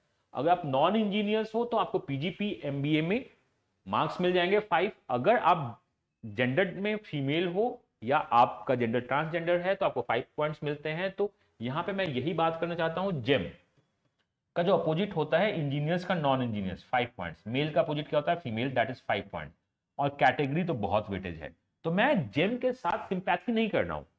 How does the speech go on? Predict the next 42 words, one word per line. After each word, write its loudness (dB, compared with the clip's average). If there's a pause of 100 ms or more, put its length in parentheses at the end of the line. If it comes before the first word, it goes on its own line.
(320)
these 6
are 8
the 8
numbers। 6 (100)
अगर 2
आप 4 (360)
नॉन 6
इंजीनियर 4
फीमेल 0
हो -4
तो 0
टेन -4
पॉइंट्स -4
तो -4
आपको -4
I -2
am -2
लखनऊ 0
दे -2
ही -2
देता -2
है -4
प्लैटर 2
में। -12 (680)
बाकी 2
आपको -4
फाइट 2
करनी 0
होती 0
है, 2
वैट 2
पीआई 4
क्रैक 0
करना -4
होता -6
है, -4
आगे 0
जाना -4
होता -14
है। -20 (680)
Every 8
data 4